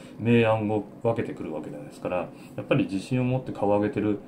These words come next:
ね、男性とそうじゃない男性だったら、どっちを女性が選ぶかなって言ったら、やっぱりそこに繋がってきますんで、一つ一つのやっぱり努力が、ね、あの、報われて、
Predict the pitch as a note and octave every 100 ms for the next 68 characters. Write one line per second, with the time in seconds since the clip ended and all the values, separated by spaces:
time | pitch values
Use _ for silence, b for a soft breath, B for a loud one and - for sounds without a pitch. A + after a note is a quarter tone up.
0 | B B - B2 G2+ G2+ F#2+ G#2+ G2+ F#3+
1 | D#3 A2 G#2+ E2+ G2 G#2 E2 E2 G2 F2+
2 | F2+ F3+ A2 B2 - F#2+ D#2 D#2+ F#2 E2
3 | E2+ D#2+ - F2+ C#3 - - B2+ D#3 B
4 | B B B - D#3 D#3+ C3 C3+ B2+ A#2+
5 | A#2 - A#2+ A#2 - D#2 D#2 E2+ - G#3+
6 | G#3 A#3 - B3 A#2+ G2+ G2 - B2 F#3
7 | - - - - C3+ B B B B B
8 | - C#3 F3+ - - - F#2+ F2+ F#2+ G2
9 | A#2+ A#2 A#2+ A2+ - F3+ D#3+